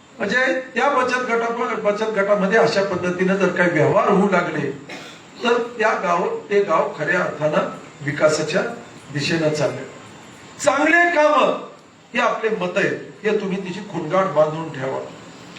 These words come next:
आज नाही तर उद्या त्याचं माप तुमच्या पदरी शंभर टक्के पडणार आहे, हे कधी तुम्ही लक्षात ठेवा. चांगल्या स्मशानभूमी, चांगल्या शाळा,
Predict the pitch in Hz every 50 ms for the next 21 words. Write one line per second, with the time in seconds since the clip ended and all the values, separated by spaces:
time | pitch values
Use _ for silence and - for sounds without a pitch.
0 | - - - - - - 226 302 339 330 330 302 311 311 320 320 330 320 294 285
1 | 285 285 277 226 - - - - - - - - - - - - - - 208 196
2 | 220 220 190 180 165 185 220 254 - - - - 190 185 165 - 202 196 - -
3 | 170 - 185 180 220 - - - - - 233 254 285 294 294 302 302 294 - -
4 | - - - 196 190 - 175 180 170 160 151 151 151 - - - - - - -
5 | 196 190 143 208 160 127 131 131 - 160 147 143 135 139 135 - - 147 - 185
6 | - - - - - - - - - - - - - - - - - - - -
7 | - 294 - - 202 185 190 202 202 208 208 202 - 190 190 180 - 208 196 190
8 | 185 185 196 190 190 - - - - - - - - - - - - - - -
9 | - - - - - - - - - - - - - - - - - 202 185 185
10 | 185 196 190 - - 202 180 185 196 202 202 196 -